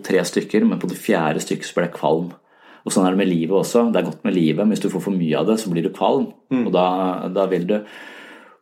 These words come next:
Speaker 1: Det, det skjønner ikke jeg. Altså, du kan jo like kake i all uendelighet, men du trenger ikke å spise alle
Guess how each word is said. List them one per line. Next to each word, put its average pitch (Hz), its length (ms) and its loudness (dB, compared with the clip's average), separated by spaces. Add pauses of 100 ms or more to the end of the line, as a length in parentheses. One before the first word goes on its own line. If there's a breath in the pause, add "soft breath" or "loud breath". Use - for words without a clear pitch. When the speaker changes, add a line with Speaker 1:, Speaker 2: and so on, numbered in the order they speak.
(1040)
Speaker 1:
Det, 113 220 2 (100)
det - 160 -8
skjønner 95 640 -2
ikke 117 160 0
jeg. 135 80 2
Altså, 147 220 0 (180)
du 110 140 2
kan 127 100 0
jo 143 80 -2
like - 300 0
kake 107 500 0
i 110 160 2
all 87 160 2
uendelighet, 101 480 2
men 135 80 -2
du 123 40 2
trenger 107 100 2
ikke 101 80 -4
å - 20 -10
spise - 240 -2
alle 92 300 -2